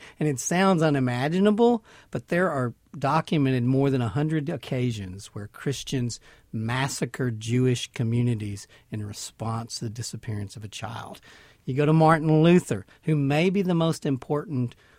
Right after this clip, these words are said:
figure in the last five hundred years of Christian history, who was anti-Semitic, who, who wrote about, uh, "We are at fault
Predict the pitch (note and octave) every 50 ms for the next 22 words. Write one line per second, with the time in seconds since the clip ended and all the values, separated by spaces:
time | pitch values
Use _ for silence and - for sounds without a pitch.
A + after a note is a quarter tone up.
0 | _ _ _ _ _ - - - - - E3+ D#3+ C#3 D3 C#3+ C3+ C3 B2+ B2+ B2
1 | A#2 B2+ B2 C3 C#3 C#3 C3+ - - C#3 C3+ C3+ C3 C#3+ C3+ B2+ B2 C3 C3 B2
2 | B2+ B2 - C#3+ C3 - - C3 C#3+ D3 - - C3+ A#2 B2 D#3 D3 D3 C#3+ F#3+
3 | - D#3 D3 D3 F3 D#3+ D#3 - - F#3 E3 E3 F#3 G3+ F#3 G#2+ - _ - C3
4 | B2 B2 A#2+ - - - - - - _ _ - C#3+ C3 B2 A#2+ C3+ C#3+ D#3 F3+
5 | E3 D#3 C3 C#3 C3+ B2+ B2 A#2 A#2 - - - - G#2+ G#2 A2+ A2 A#2 C#3 C#3+
6 | C#3 C3+ C#3+ C#3 C3+ C3+ - - - - D#3+ D#3+ C#3 A#2+ G#2 - -